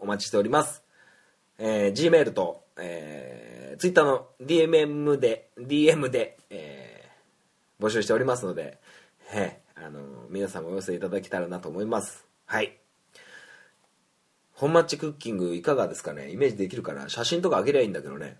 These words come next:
もうめんどくさいよね。はい。まあまあそんな感じで令和にもなって、えー、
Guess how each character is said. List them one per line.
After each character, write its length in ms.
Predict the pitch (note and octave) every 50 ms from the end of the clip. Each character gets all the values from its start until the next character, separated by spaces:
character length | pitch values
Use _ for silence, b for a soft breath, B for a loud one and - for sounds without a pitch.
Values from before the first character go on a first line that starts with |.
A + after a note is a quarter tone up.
| _
も 120 | G2 F2+ D#2+
う 40 | D2+
め 140 | F2 A2
ん 20 | B2
ど 100 | B2 A#2+
く 40 | -
さ 120 | B2 G2
い 20 |
よ 80 | D2 C2+
ね。 120 | C#2 C#2 C#2 - - - _ _
は 240 | - F#2 E2 D#2+ D#2+
い。 1200 | - - - _ _ _ _ - - - - - - - - - - - - _ _ _ _ - D3
ま 80 | D#3+
あ 20 | D3+
ま 80 | C#3+ C3+
あ 20 |
そ 100 | C#3+ D#3+
ん 20 | D3
な 80 | D3
感 140 | C#3+ C#3+ C3+
じ 60 | C3+
で 120 | C3+ C3 B2+
令 160 | C#3 C#3 C3+
和 100 | C#3 C3+
に 80 | C#3+ C#3+
も 140 | C#3+ B2
な 100 | A#2+ A#2
っ 80 | C3+ B2+
て、 380 | - - - G#2 F#2 F2 - - _ _ -
え 720 | F#2+ F#2 F#2 F2+ E2+ E2+ D#2+ D#2 D2+ D2+ C#2+ C#2 C#2 C#2+ C2+
ー、 120 | -